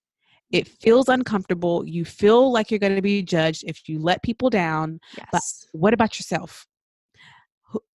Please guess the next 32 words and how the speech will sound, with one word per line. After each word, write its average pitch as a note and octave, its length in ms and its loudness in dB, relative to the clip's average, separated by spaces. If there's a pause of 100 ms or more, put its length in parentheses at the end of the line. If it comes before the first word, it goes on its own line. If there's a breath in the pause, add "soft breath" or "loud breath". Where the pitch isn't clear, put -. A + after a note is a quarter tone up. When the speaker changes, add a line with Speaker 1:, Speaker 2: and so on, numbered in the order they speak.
(120)
Speaker 1:
I B3 140 2
wa-, D4+ 160 4
I - 40 -4
Speaker 2:
Okay. A3+ 80 2
Speaker 1:
don't D4 160 2
wanna A3+ 140 4
let E3 140 2
me F#3 220 0
down, D#3 400 -4
right? F3 220 0
Because G#3+ 200 2
if G3+ 140 0
I B3 140 2
let G#3+ 200 2
me A3+ 300 0
down, F3 400 2
then F3 160 -2
I'm G3+ 200 0
not G3+ 180 0
gonna G3+ 160 -2
be F#3 120 0
able E3+ 140 -2
to E3+ 60 -4
show F3 320 0
up E3+ 160 2
as E3 120 -6
my E3 120 -2
best D#3+ 260 -2
self D#3+ 260 -2
for D#3+ 80 -12
the D3+ 120 -8 (240)
people C#3+ 380 -8